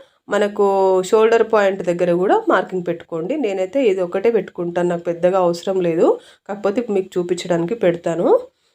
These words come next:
అయితే ఈ ప-, షోల్డర్ మనకు ఎక్కడి నుంచి షోల్డర్ అయితే స్టార్ట్ అవుతుందో, మనకు ఒక కుట్టు తర్వాత కుట్టు కొం-,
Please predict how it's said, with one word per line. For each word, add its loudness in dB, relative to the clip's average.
అయితే 0
ఈ 0
ప-, 0
షోల్డర్ 2
మనకు 0
ఎక్కడి 0
నుంచి -6
షోల్డర్ 2
అయితే -2
స్టార్ట్ -4
అవుతుందో, 0
మనకు 2
ఒక 0
కుట్టు -8
తర్వాత 0
కుట్టు -4
కొం-, -2